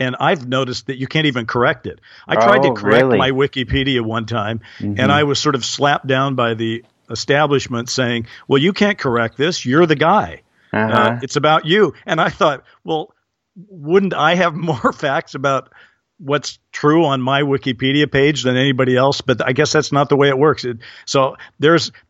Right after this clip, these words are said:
Speaker 1: there's things on my Wikipedia page that I look at, like something about my family that I wish I could take away, and it's i-, inaccurate, but you can't do anything about it.
Speaker 2: Oh, how funny. That is so weird.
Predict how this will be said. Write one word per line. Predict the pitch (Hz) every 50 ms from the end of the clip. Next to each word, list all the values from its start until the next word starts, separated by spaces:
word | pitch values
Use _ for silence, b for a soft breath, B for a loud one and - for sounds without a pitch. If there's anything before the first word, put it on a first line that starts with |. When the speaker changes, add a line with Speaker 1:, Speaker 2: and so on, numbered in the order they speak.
| _ _ -
Speaker 1:
there's | 135 151 175 190 185 170 - -
things | - 165 - - 160 165 170 151 143
on | 151 147 147
my | 143 139
Wikipedia | 143 143 147 - - 143 123 - 151 160 165 175 139 113
page | - 131 120 120 113 -
that | 131 123
I | 123 127
look | 123 127 139 131 -
at, | 127 131
like | 123 131 131 127 -
something | - - 143 143 - 151 131
about | 131 120 127 131 127
my | 120 120
family | 110 - 131 131 143 151 143 131 123
that | 110 117
I | 117
wish | 117 131 135 - -
I | 117
could | 107 - 113 104 113 - _ _ _ _ _ _ -
take | - 135 127 - -
away, | 127 120 120 127 131 131 B B B B
and | - 127 143 147
it's | 147 127 - -
i-, | 135 127 127 -
inaccurate, | 127 120 123 120 123 123 - 147 127
but | 120 127
you | 127
can't | - - 147 131
do | 147 147
anything | 147 156 151 151 147
about | 139 143 160 185 - -
it. | - _ _ _ -
Speaker 2:
Oh, | 139 156 185 196
how | 180 156 160 151 151 147 - _
funny. | - 185 214 233 220 190 123
That | 101 117 131 151 196
is | 208 190 -
so | - - - 139 135 135 135 139 143 135 -
weird. | - 113 120 151 190 220 208 160 117 95 90 90 85 87